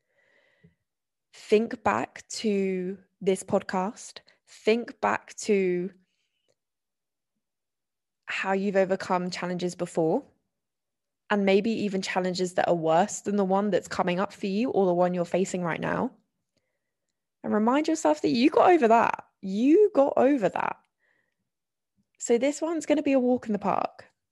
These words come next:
It might not feel like a walk in the park, granted, but you're gonna get over it regardless. You're gonna move forward, you're gonna learn from that experience, and then you're gonna carry that experience and that knowledge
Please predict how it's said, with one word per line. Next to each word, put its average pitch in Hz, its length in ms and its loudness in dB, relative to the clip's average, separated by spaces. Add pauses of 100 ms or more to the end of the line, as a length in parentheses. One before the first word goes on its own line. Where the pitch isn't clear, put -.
(380)
It 233 60 4
might 277 180 2
not 269 160 4
feel 370 340 2
like 180 200 2
a 175 60 2
walk 151 220 0
in 156 100 -2
the 160 60 0
park, 165 520 0
granted, 214 640 4 (1120)
but 190 180 4
you're 196 140 4
gonna 185 180 2
get 175 160 2
over 165 260 2
it - 80 0
regardless. - 760 -6 (520)
You're 202 160 2
gonna 185 200 4
move 180 260 -2
forward, 247 560 4 (400)
you're 202 140 2
gonna 185 260 0
learn 196 420 2
from 220 200 -4
that 208 160 -2
experience, 175 800 -2 (260)
and 208 120 2
then 202 160 2
you're 202 140 4
gonna 196 200 2
carry 208 500 0
that 196 240 -2
experience 202 680 -2
and 180 160 -4
that 170 160 -6
knowledge 196 600 2